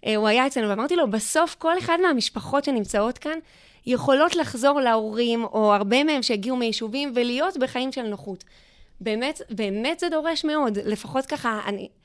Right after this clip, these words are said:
פעם אמרו לי משפט, אה, אה, שאהבתי, אה, שאיך יודעים שמקום הצליח? שאחרי שהאידיאליסטים הראשונים שהגיעו,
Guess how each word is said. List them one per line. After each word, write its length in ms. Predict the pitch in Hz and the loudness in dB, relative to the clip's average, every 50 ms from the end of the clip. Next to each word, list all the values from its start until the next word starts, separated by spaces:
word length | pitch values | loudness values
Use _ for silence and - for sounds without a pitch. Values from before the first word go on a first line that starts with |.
| _ _ _ _ _ _ | _ _ _ _ _ _
פעם 160 | - 233 240 | -4 -4 -2
אמרו 140 | 247 226 220 | -2 0 0
לי 100 | 262 254 | 0 0
משפט, 480 | 233 214 - - - 233 233 269 262 262 | 0 0 0 0 2 2 2 2 4 4
אה, 40 | 233 | 4
אה, 420 | 214 202 202 208 208 - - - 202 202 196 202 208 208 202 208 | 4 4 2 0 -2 -4 -6 -6 -4 -2 -2 -2 -2 -4 -4 -4
שאהבתי, 540 | - 220 208 202 226 269 233 - 262 240 220 - - - - _ _ - - | -2 2 6 6 6 6 4 0 -4 -4 -4 -6 -14 -20 -20 _ _ -8 -6
אה, 80 | 208 | -2
שאיך 380 | 202 - 269 - 294 302 - 302 | 0 0 2 2 0 0 0 0
יודעים 280 | 294 254 220 254 269 269 | 0 0 2 2 0 2
שמקום 420 | - 262 220 208 214 233 226 214 | 2 0 0 0 0 0 0 0
הצליח? 560 | 202 196 - - 202 196 190 202 247 - - _ _ _ _ - _ _ _ _ _ _ _ | 0 -2 -2 -2 0 0 0 -2 -4 -8 -16 _ _ _ _ -20 _ _ _ _ _ _ _
שאחרי 360 | - - 247 220 - 262 330 | -6 -2 0 0 2 2 2
שהאידיאליסטים 840 | 339 392 381 339 269 247 240 220 240 233 240 269 349 330 - 392 339 | 6 6 6 6 6 6 4 4 4 4 4 4 2 0 0 0 0
הראשונים 380 | 285 254 240 - 262 285 302 302 | 0 0 0 -2 0 0 0 -2
שהגיעו, 560 | - 277 247 214 196 226 285 294 277 262 247 | -2 -2 -2 -2 -2 0 0 2 2 0 -2